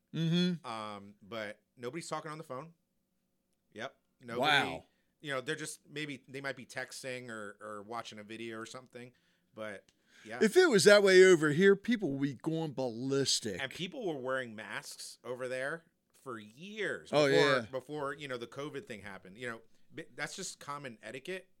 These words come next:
Speaker 1: Mm-hmm.
Speaker 2: you know, uh, common decency over there is if you're, if you're s-, if you're sick and you have a cold,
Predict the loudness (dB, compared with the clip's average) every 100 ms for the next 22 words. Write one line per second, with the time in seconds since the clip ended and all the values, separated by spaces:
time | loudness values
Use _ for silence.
0 | -6 -2 0 0 -4 -8 -12 -12 -12 -12
1 | -14 -14 -16 -16 -16 -14 -12 -6 -6 -6
2 | _ -14 -10 -12 -10 -12 -12 -14 -10 -10
3 | -12 -12 -12 -10 -10 -8 -8 -8 -12 -10
4 | -10 -10 -14 -12 -12